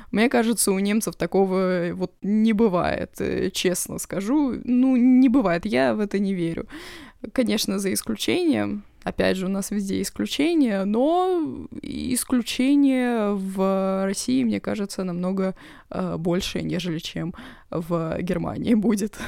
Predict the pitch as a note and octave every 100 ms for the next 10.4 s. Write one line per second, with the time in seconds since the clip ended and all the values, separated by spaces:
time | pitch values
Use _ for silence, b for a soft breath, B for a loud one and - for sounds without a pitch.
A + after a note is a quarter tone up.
0 | B F#3+ F#3 A3+ C4+ B3 A#3+ G#3+ G#3 F#3+
1 | F#3+ F#3 F3+ F3+ G#3+ G3+ - - F3+ F3+
2 | F3+ F#3 F#3+ G3 F#3+ F3 E3+ E3+ F3 F3
3 | - F#3+ F#3+ - F#3 F3 F3 F3 - -
4 | E3+ F3 F3+ F3+ F3 - F3 - E3 E3+
5 | F#3+ F#3 F3 E3 E3 - - - D#3+ E3+
6 | G#3 B3 A3+ G#3 F#3+ F3 E3+ D#3+ - F3
7 | E3 E3+ F3+ F3 E3 D#3+ - F3 - E3
8 | D#3+ E3 - E3 E3+ E3+ - D#3+ E3 -
9 | D#3 - F3 A3+ G#3 G3+ F3+ F3+ D#3+ D#3
10 | - D#3+ D3+